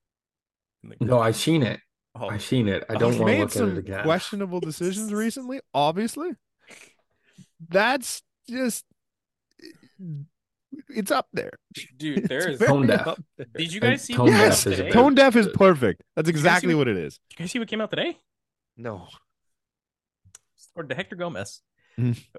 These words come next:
Speaker 1: According to prosecutors, Wander Franco, after engaging in sexual relationships with a fourteen-year-old minor, started to pay a hundred thousand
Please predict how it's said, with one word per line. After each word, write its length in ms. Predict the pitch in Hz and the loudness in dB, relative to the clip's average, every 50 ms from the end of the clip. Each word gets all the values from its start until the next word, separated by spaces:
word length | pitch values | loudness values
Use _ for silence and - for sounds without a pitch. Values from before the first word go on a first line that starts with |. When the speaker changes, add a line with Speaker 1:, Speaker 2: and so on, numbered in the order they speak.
| _ - 143 | _ -12 -10
Speaker 1:
According 320 | 147 - 220 277 339 339 | -4 -2 -2 -2 -2 -2
to 60 | 277 | -4
prosecutors, 720 | - 196 175 180 196 180 160 139 117 98 92 92 98 - - - | -2 0 0 0 -2 -6 -8 -8 -6 -6 -6 -8 -8 -10 -12 -8
Wander 240 | 127 156 214 254 285 | -4 -4 -4 -4 -4
Franco, 420 | - 190 175 180 - 156 135 123 | -4 -2 -2 -2 -2 -2 -2 -2
after 300 | - 139 156 - - 156 | -2 -4 -6 -6 -8 -10
engaging 640 | 139 139 135 143 185 220 214 156 147 127 123 117 113 _ _ _ _ - _ - | -10 -10 -4 -4 -4 -4 -4 -6 -6 -6 -8 -10 -12 _ _ _ _ -18 _ -4
in 260 | 156 151 143 143 123 | -2 -2 -2 -2 -6
sexual 560 | - - - - 165 156 - - 208 190 175 | -8 -10 -8 -6 -6 -6 -6 -4 -4 -4 -4
relationships 680 | 151 131 135 147 147 - 147 123 - 123 110 104 - - | -4 -4 -4 -6 -6 -6 -12 -10 -6 -8 -8 -8 -8 -12
with 100 | 107 101 | -8 -8
a 140 | 104 104 104 - | -8 -8 -8 -8
fourteen-year-old 640 | 147 170 170 - - 190 185 180 180 170 147 131 | -10 -10 -8 -6 -4 -4 -2 -2 -2 -2 -2 -4
minor, 460 | 131 135 139 147 135 104 90 98 117 _ _ _ 113 _ _ - _ _ _ _ _ _ | -4 -4 -4 -4 -4 -4 -6 -8 -10 _ _ _ _ _ _ -20 _ _ _ _ _ _
started 400 | - - 165 170 196 233 233 196 | -8 -2 0 0 0 0 -2 -4
to 120 | - 214 | -8 -6
pay 320 | 170 196 180 175 135 143 135 | -2 -2 -2 -2 0 -2 -4
a 60 | 131 | -2
hundred 300 | - 185 196 202 208 202 | -2 -4 -4 -4 -6 -6
thousand 360 | - 185 185 165 175 170 160 | -2 -2 -2 -2 -4 -10 -12